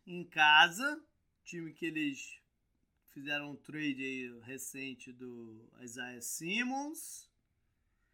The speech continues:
E que tem um coordenador ofensivo, Mike Kafka, que foi um, um cara que eles ponderaram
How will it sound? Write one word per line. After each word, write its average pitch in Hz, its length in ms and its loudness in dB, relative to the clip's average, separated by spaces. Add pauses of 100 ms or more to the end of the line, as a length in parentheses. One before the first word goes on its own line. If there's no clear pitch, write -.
(460)
E 453 140 -2
que - 160 -2
tem 262 180 0
um 285 80 -2
coordenador 240 720 0
ofensivo, 208 560 -10
Mike 196 280 -4
Kafka, 214 540 8
que - 180 -12 (100)
foi 370 180 -8
um, 370 380 -12
um 285 260 -10
cara 302 240 6
que - 140 -8
eles 330 220 -4
ponderaram 220 1160 10